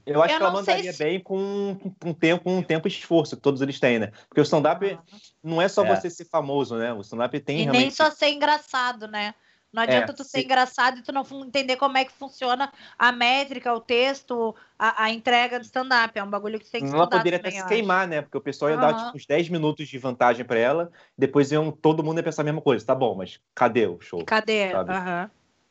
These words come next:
Speaker 2: Total, total.
Speaker 3: Foda, foda.
Speaker 2: Beleza,
Speaker 3: Bom
Speaker 2: então,
Speaker 3: saber.
Speaker 2: galera, eu acho, eu acho que é isso. Acho que estamos, acho que uma hora e meia aqui falando sem parar.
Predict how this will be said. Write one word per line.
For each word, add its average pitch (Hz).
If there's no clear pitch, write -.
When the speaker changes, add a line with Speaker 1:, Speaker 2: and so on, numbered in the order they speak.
Speaker 2:
Total, 180
total. 175
Speaker 3:
Foda, 113
foda. -
Speaker 2:
Beleza, 330
Speaker 3:
Bom 285
Speaker 2:
então, 277
Speaker 3:
saber. 247
Speaker 2:
galera, 226
eu 220
acho, 240
eu 262
acho 294
que 339
é 311
isso. 339
Acho 320
que 330
estamos, 330
acho 311
que 330
uma 330
hora 330
e 311
meia 285
aqui 277
falando 254
sem 247
parar. 262